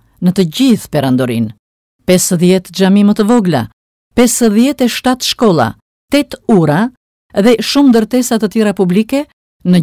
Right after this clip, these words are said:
gjithë territorin e perandorisë osmane. Nxënësit e tij që e pasuan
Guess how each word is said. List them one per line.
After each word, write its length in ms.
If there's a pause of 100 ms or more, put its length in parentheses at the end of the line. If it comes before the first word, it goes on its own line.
(120)
gjithë 340
territorin 640 (280)
e 120
perandorisë 640
osmane. 560 (720)
Nxënësit 580
e 60
tij 340
që 180
e 140
pasuan 500